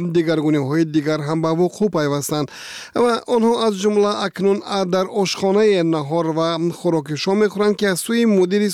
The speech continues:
собиқи мактаби лӯлиҳо ва махсус барои ин қавм ташкил шудааст. Рӯзу рӯзгори лӯлиҳои тоҷик дар гузориши Муъмин Аҳмадӣ, хабарнигори Радиои Озодӣ дар шаҳри Душанбе.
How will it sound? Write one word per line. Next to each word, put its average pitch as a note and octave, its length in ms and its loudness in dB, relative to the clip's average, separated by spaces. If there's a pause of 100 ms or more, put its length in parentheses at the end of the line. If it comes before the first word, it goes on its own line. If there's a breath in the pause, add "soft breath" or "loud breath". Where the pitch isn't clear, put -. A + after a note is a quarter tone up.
собиқи F#3 420 2
мактаби F#3 420 2
лӯлиҳо G#3+ 360 2 (440 loud breath)
ва G3 120 2
махсус A3+ 440 -2 (100)
барои E3+ 240 2 (160)
ин D#3+ 80 2 (140)
қавм D3+ 280 -2 (280)
ташкил E3 420 -4
шудааст. D3 360 -4 (580 loud breath)
Рӯзу C#4 240 2 (120)
рӯзгори G#3 440 2 (220)
лӯлиҳои F3 580 2 (160)
тоҷик D3+ 440 -4 (280)
дар D#3+ 180 2
гузориши D3+ 460 0 (220)
Муъмин E3 420 4
Аҳмадӣ, C#3 360 -4 (260)
хабарнигори D#3+ 720 0
Радиои D3 280 -2 (140)
Озодӣ A3 340 2 (380 loud breath)
дар A3+ 120 2 (120)
шаҳри E3 380 0
Душанбе. E3+ 540 -2